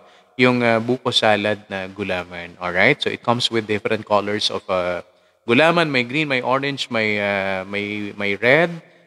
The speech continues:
Ah, and then comes with, ah, what? Buko, ah, sh-, shredded buko.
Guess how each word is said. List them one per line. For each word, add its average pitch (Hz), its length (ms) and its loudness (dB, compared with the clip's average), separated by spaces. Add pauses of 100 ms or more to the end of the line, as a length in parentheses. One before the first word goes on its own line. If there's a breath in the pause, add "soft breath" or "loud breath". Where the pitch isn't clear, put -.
(260)
Ah, 104 800 2
and 120 240 -2
then 127 400 2
comes 120 320 2
with, 117 400 0
ah, 101 400 2
what? 110 320 0
Buko, 127 640 2 (160)
ah, 107 560 2
sh-, - 400 -8
shredded 120 480 2
buko. 110 400 -4